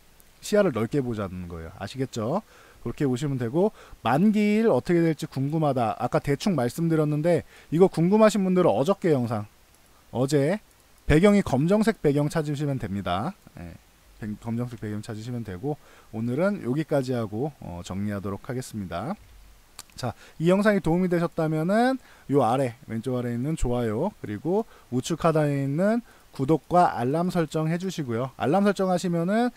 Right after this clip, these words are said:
여러분들이 제가 올리는, 어, 월요일부터 목요일까지는 정기적으로 올려요. 평일에는, 어, 정기적으로 제가 퇴근길 시황을 올리고, 어, 가장 중요한 겁니다. 올리고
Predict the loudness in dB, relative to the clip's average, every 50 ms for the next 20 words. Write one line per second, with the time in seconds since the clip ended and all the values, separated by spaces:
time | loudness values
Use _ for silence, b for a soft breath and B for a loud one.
0 | B B B B B B -2 0 0 0 0 0 0 0 0 0 -2 -2 -4 -4
1 | -2 0 0 0 0 0 0 -2 -2 -2 -2 -4 -4 -6 -8 _ _ _ _ _
2 | -20 -18 -18 B B B B B 0 2 4 6 6 6 4 4 2 -2 -2 0
3 | 2 2 4 4 2 2 2 0 2 4 4 4 6 6 4 4 4 2 -2 0
4 | 0 -2 0 0 0 0 0 0 2 2 2 2 2 2 2 0 0 2 2 2
5 | 4 4 2 0 -2 -2 -2 -4 -4 -4 -4 -6 -8 -16 _ -20 _ -20 -18 -16
6 | -16 -16 -18 -20 _ _ -8 -4 -2 0 0 2 2 2 2 0 0 -2 -2 -4
7 | -4 -2 0 0 0 0 0 -2 -2 0 0 0 0 -2 -2 -2 -2 -2 -4 0
8 | 2 2 2 2 2 -4 -12 -20 _ _ _ _ _ _ _ -18 -16 -16 -16 -16
9 | -6 -6 -2 0 0 0 -2 -2 -2 0 0 0 0 -2 -2 -2 -2 -2 -4 -4
10 | -6 b b b b b b b -4 0 0 0 0 0 0 -2